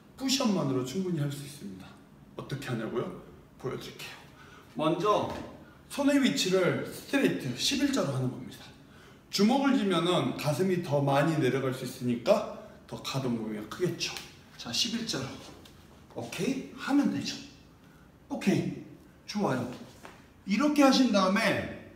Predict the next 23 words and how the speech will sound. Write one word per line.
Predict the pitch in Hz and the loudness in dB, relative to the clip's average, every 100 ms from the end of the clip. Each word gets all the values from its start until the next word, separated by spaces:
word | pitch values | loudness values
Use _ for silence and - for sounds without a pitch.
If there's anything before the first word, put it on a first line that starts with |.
| - - | -10 0
그러면 | 247 254 247 | 6 6 6
가슴의 | - 180 208 214 208 | 2 0 2 2 2
상부가 | - 269 285 277 180 | 0 0 0 2 0
되겠죠? | 143 123 - 277 294 - - - - - - | 0 -4 0 0 0 -6 -14 -20 -20 -20 -14
그러면 | 185 196 180 | -2 0 0
가슴 | 180 175 226 151 | 0 0 2 2
여기, | 143 139 - - - | 2 0 -2 -6 -8
우리가 | 147 165 | -4 0
흔히 | 170 247 | 0 2
말하는 | 214 175 156 147 | 2 2 2 -2
가슴 | - 165 151 | -4 -4 -6
골을 | 131 175 226 | -4 -2 2
만들고 | 185 139 - 123 | 2 2 -2 -6
싶다. | - - - - - - - - - - | -8 -10 -14 -16 -20 -20 -20 -20 -18 -4
그러면 | 120 123 156 156 - | -2 0 -2 -6 2
패러럴. | 180 165 156 131 120 - - - - - - - - - - | 6 6 6 2 -2 -6 -14 -18 -20 -20 -20 -20 -20 -20 -12
네, | 113 | -10
초콜릿 | 151 151 151 139 | -8 -6 -4 -4
생각하시면 | 147 131 131 120 | -2 -2 -2 -4
안 | |
됩니다. | 117 113 110 135 - - | -6 -6 -6 -8 -10 -10
패러럴 | - 226 208 - - | -2 0 0 0 -4
그립. | - | -6